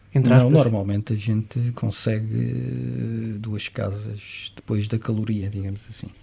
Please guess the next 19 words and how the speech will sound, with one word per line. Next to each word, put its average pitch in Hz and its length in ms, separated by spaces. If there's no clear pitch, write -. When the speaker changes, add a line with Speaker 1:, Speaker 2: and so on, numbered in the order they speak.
Speaker 2:
no 113 120
máximo, - 360
com 113 160
calorímetro 104 640
pre-, - 280
de - 120
precisão. 101 520
Speaker 1:
Esta 226 260
escala 113 600
é - 160
qual? 95 440
Ou 160 100
seja, - 320
estamos 165 400
a 160 100
medir 139 520
temperaturas 135 1400
de 135 200
que, 120 560